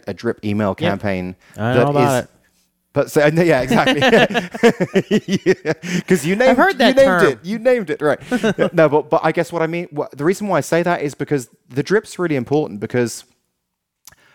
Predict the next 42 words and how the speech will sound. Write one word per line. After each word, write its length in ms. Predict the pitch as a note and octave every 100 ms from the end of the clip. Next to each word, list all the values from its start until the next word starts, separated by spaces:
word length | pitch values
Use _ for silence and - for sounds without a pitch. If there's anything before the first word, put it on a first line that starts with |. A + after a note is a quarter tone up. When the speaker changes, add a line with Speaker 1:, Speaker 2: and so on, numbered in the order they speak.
| _ -
Speaker 1:
I've 140 | D3
kind 180 | F#3 G#3+
of 100 | -
gotten 260 | D#3 B2
really 220 | A#2+ B2 G2+
good 340 | - B2 G2+
at 120 | E2
drip. 280 | - G#2+ F2+
I 60 | G2+
really 260 | A2+ C3
understand 840 | A2+ F#2+ - - G2+ F#2+ F#2 F#2 - _
how 180 | G#2+ G2
to 100 | E2 -
do 200 | G2 G2
that, 340 | E2 C#2 - -
how 160 | G2
to 60 | G#2+
make 240 | G2+ G2+
that 160 | - D#2
very 200 | G2 G2
effective, 540 | F#2 - F#2 - D2 _ _ _ _ _ -
to 100 | B2+
the 80 | B2
point 300 | D#3+ D3+ A#2+
where, 500 | A#2+ A#2 A#2 A#2 - _ _ _ _ _ -
you 80 | B2+
know, 140 | A#2
I, 200 | - C3 C#3+
I 140 | - C3+
kinda 280 | - E3 C#3
get 220 | C#3 F#2
an 80 | B2
email 520 | C3+ C3 A2 G#2 G#2
a 60 | A2
lot 200 | B2+ C3+
of 60 |
the 60 | C#3
time 240 | C3 C3
from 120 | A#2+ A#2
people 220 | A#2+ A#2+
saying, 280 | - G#2+ G2+
"Wow, 420 | F3 F3 A2+ F2